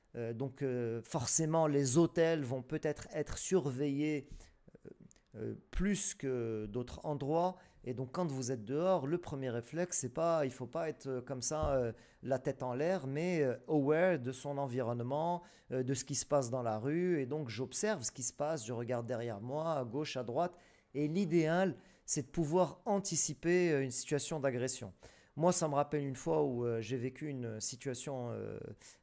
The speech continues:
euh, similaire, euh, où j'habitais à Casablanca. Je sortais tôt le matin pour pouvoir, euh, attendre le transport d'entreprise qui, euh, passait me chercher le matin.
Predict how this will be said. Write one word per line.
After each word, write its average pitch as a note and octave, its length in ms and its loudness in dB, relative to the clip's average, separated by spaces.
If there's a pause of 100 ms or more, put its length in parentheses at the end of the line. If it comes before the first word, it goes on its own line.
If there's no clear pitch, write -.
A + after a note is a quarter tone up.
euh, G#2+ 120 -6
similaire, D3+ 760 2 (340)
euh, A#2+ 160 0
où C3 100 0
j'habitais C3+ 560 2
à A#2 160 2
Casablanca. C#3 880 0
Je A#2+ 140 -4
sortais C#3 400 0
tôt D#3 180 0
le D3 60 0
matin C#3 380 -2
pour - 180 -14
pouvoir, B2 480 0
euh, A2+ 200 -2 (340)
attendre C3+ 460 0
le A#2+ 100 -2
transport C#3 480 -2
d'entreprise B2 640 -2
qui, A#2 320 -2
euh, G#2+ 340 -2
passait C3 320 -4
me B2 60 -6
chercher B2 320 -6
le A#2 80 -4
matin. D#3 460 -2